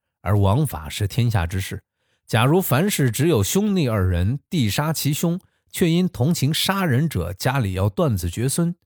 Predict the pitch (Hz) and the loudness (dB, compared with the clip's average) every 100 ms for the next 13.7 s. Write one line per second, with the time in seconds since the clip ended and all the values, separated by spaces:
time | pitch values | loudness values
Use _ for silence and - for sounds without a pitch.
0 | _ _ 107 107 95 107 123 135 117 - | _ _ 0 2 2 0 -2 -2 -2 -2
1 | 113 196 - - _ _ _ - 101 98 | -4 -4 -6 -12 _ _ _ -2 0 2
2 | 92 110 160 143 165 185 165 - - - | 2 2 2 0 0 0 -2 -4 -12 -18
3 | - 135 139 117 95 214 240 202 98 80 | -6 -2 0 -2 0 0 0 0 -4 -4
4 | - - - _ _ _ - 87 - 85 | -8 -10 -14 _ _ _ -4 -4 -2 -4
5 | 87 95 113 110 - 127 104 _ _ _ | -2 0 0 0 -4 -10 -14 _ _ _
6 | _ _ - 127 127 160 180 127 117 147 | _ _ -4 -2 0 2 2 2 2 2
7 | 175 180 196 196 165 131 123 123 160 175 | 2 2 0 0 0 0 2 2 2 2
8 | 185 185 180 175 151 139 _ _ _ _ | 2 2 0 0 0 -2 _ _ _ _
9 | _ 151 135 131 131 147 135 - 117 135 | _ 0 4 4 4 2 0 0 -2 0
10 | 135 131 120 113 110 113 98 110 - _ | 0 0 0 2 2 2 2 0 -2 _
11 | _ _ _ _ _ _ _ _ _ _ | _ _ _ _ _ _ _ _ _ _
12 | _ _ _ _ _ _ _ - 120 220 | _ _ _ _ _ _ _ 0 2 4
13 | 254 131 85 78 80 82 | 4 4 2 0 -4 -6